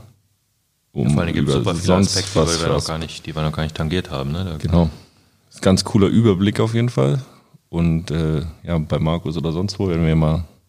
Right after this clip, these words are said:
Speaker 1: noch mehr hören, was die Leute hören wollen. Vor allem auch von dir so, deine Leute da, Instagram-Leute. Aber, ähm, Drogen ist auf jeden Fall ein Thema.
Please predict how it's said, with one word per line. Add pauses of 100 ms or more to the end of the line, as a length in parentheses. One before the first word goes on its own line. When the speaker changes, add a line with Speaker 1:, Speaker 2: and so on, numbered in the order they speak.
(180)
Speaker 1:
noch
mehr
hören,
was
die
Leute
hören
wollen. (1160)
Vor
allem
auch
von
dir
so, (760)
deine
Leute
da,
Instagram-Leute. (880)
Aber,
ähm,
Drogen
ist
auf
jeden
Fall
ein
Thema.